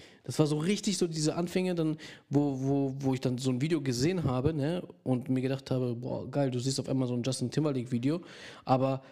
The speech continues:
zu der Zeit wir wa-, wir wurden ja gar nicht davon unterrichtet, was ist YouTube, was ist das, was ist dies.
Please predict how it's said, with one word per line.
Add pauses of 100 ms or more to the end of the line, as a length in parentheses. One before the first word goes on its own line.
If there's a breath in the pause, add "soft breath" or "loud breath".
(100)
zu
der
Zeit (720 loud breath)
wir
wa-,
wir
wurden
ja
gar
nicht
davon
unterrichtet,
was
ist
YouTube,
was
ist
das,
was
ist
dies.